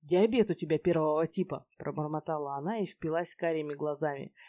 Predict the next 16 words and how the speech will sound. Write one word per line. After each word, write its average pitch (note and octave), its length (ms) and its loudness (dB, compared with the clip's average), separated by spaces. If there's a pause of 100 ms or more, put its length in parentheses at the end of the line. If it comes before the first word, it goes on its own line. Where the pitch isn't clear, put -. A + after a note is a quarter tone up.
(140)
которые E3+ 460 0
расширились F3 680 -4
то D#3+ 120 -4
ли D#3+ 100 -2
от C#3+ 200 -6
ужаса, A3+ 400 -8 (300)
то - 100 0
ли F3+ 100 4
от F3 160 0
увиденного E3+ 680 -2
в C3 100 -20
ее D3+ 340 -6
воспаленном D#3 600 -6
мозгу. D#3 480 -8 (880)
Стало G3+ 520 -2
жутко. E3+ 500 -12